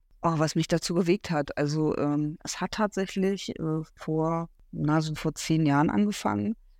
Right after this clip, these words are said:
dass mich meine beste Freundin da mitgenommen hat auf so ein paar Plätze. Aber die macht es nicht mehr so wirklich und hatte dann auch eine ganz lange Pause, ähm, weil mein Job sehr anspruchsvoll war und körperlich anstrengend und bin jetzt tatsächlich erst wieder so seit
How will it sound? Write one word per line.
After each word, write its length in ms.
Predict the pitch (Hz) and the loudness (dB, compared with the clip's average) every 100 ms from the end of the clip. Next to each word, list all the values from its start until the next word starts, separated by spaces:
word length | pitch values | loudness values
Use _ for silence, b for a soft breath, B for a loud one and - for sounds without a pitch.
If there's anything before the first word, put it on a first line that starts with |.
| - - | -20 -6
dass 160 | 151 | -2
mich 120 | 165 | 0
meine 220 | 156 160 147 | 2 2 2
beste 260 | 160 - | -2 -4
Freundin 480 | 156 - 143 220 233 | -6 -2 0 2 2
da 100 | 220 | 4
mitgenommen 500 | 220 226 220 214 214 | 2 2 0 2 2
hat 160 | 220 - | 0 -2
auf 100 | 196 | -6
so 160 | - 202 | -2 -2
ein 80 | 202 | -4
paar 500 | - 202 196 196 202 _ _ | -4 0 0 0 -4 _ _
Plätze. 540 | - 196 - 240 294 302 - - - | -4 -4 0 -2 -2 -4 -14 -20 -6
Aber 200 | 165 175 | 0 2
die 260 | 170 160 - | 2 -2 -4
macht 240 | - 170 - | -2 -2 -2
es 140 | 233 | 0
nicht 180 | 160 - | 0 2
mehr 160 | 151 | 0
so 180 | 147 147 | 0 -2
wirklich 480 | 147 139 190 220 - | -4 0 0 2 -2
und 260 | - 151 - | 0 0 0
hatte 200 | 151 170 | -2 0
dann 200 | 156 160 | 2 0
auch 120 | 160 | 0
eine 100 | 156 | -4
ganz 320 | 156 160 220 - | -4 -2 -2 0
lange 220 | 185 160 | 0 0
Pause, 580 | - 139 160 208 254 311 _ _ _ - | -2 -2 -2 2 2 0 _ _ _ -10
ähm, 320 | - 165 165 160 | -2 0 2 0
weil 120 | 160 | 2
mein 180 | 165 160 | 2 2
Job 220 | 160 160 | 0 -4
sehr 300 | 175 160 156 | -4 -2 0
anspruchsvoll 680 | - 170 - 202 - 208 196 | -2 -4 -4 -6 -2 0 2
war 240 | 190 190 180 | 2 2 0
und 100 | 160 | -2
körperlich 540 | 175 - 214 220 - | -2 0 2 2 0
anstrengend 600 | 202 - - 196 233 240 | -2 -2 0 4 4 0
und 260 | - 160 151 | -4 -4 -2
bin 160 | 170 196 | 0 2
jetzt 260 | 208 - | 2 -2
tatsächlich 560 | - 170 - 226 214 - | -2 -2 0 0 0 -2
erst 180 | 170 - | -4 0
wieder 180 | 196 190 | 0 0
so 120 | 185 | 0
seit 400 | 180 180 - - | 2 0 0 -14